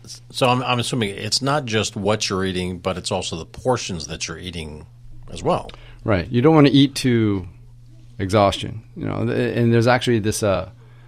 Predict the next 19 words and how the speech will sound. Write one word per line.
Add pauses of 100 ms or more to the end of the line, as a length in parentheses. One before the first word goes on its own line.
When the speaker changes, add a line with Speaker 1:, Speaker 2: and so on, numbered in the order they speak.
(180)
Speaker 2:
this
Japanese
method.
I
don't
remember
the
name,
but
basically
it's
something
where
you
eat
up
to
a
point